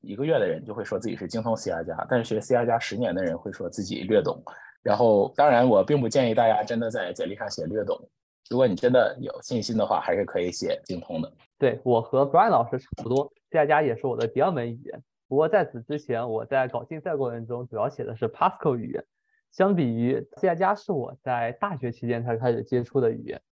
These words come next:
Speaker 2: 所以相比于 Pascal 语言，C加加很明显有着更多的语法细节。像 Brian 老师所，所说的，它有着非常非常多的和其他语言独特的地方。可能我一开始比较喜欢C加加，是因为就像它是一个非常精巧的 artifact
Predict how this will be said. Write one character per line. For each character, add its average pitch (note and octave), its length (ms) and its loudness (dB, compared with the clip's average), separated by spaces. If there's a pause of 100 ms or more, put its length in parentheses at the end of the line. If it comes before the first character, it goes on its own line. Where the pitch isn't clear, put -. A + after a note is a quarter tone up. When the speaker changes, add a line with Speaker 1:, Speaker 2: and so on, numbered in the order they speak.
Speaker 2:
所 C#3+ 140 2
以 C#3 240 2
相 E3+ 200 0
比 D#3 140 -2
于 A#2+ 80 -4
Pascal E3 420 0
语 G#2+ 140 -4
言 A2 220 -8
，C C#3 100 0
加 B2 80 4
加 A#2+ 220 6
很 B2 120 -6
明 A#2 220 -2
显 B2+ 340 0
有 G#2+ 120 -2
着 A2 120 2
更 D3 220 0
多 C3 140 0
的 B2+ 120 4
语 A2+ 200 -4
法 - 220 -14
细 F#3+ 200 -8
节。 - 240 -16 (240)
像 A#2 180 -4
Brian B2+ 280 4
老 A2 200 4
师 A#2+ 140 -4
所， - 160 -12
所 D#3+ 240 -4
说 A#2+ 180 0
的， A#2 160 4
它 - 160 0
有 A2+ 140 2
着 A2 160 0
非 E3+ 180 -2
常 C#3 220 0
非 E3 100 -4
常 B2+ 260 -2
多 F3+ 220 -4
的 - 160 -2 (120)
和 A#2+ 260 -6
其 - 80 -8
他 D#3 140 0
语 C3 120 -6
言 A2+ 180 -10 (200)
独 A2+ 160 -10
特 A3+ 160 2
的 C#3+ 80 4
地 - 140 -14
方。 - 120 -16 (540)
可 - 140 -2
能 D#3+ 200 4
我 D3 120 4
一 C3 180 -6 (240)
开 C#4+ 140 -2
始 A3 80 0
比 D3+ 40 -6
较 B2+ 120 0
喜 - 120 -10
欢 A#2 120 -4
C C3+ 100 -4
加 A#2+ 60 0
加， A#2+ 160 -2
是 - 160 -10
因 B2 80 -4
为 A2+ 260 0
就 B2 80 -2
像 B2 160 -4
它 - 180 -6
是 C3 160 -6
一 B2 60 -4
个 A#2 100 -6
非 C#3 140 -2
常 C3 220 0
精 F#3 160 -4
巧 B2 160 -2
的 G2 80 -6
artifact C#3 640 -2